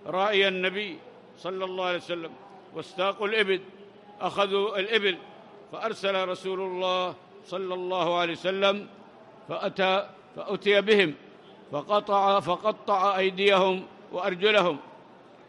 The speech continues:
وسمر أعينهم، أي أحمى المسمار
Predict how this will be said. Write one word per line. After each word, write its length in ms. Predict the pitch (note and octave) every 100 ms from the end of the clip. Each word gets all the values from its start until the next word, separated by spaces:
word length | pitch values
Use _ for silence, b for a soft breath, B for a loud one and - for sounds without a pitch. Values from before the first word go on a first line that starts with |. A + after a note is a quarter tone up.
| - -
وسمر 560 | E3 - G3+ G3+ G3
أعينهم، 760 | G3 G3 F#3+ G3 G#3 G3 F3 C#3 - - - -
أي 180 | D#3+ F#3+
أحمى 260 | G3 F#3 F#3
المسمار 680 | F3+ F3+ E3 F3+ G3 G3+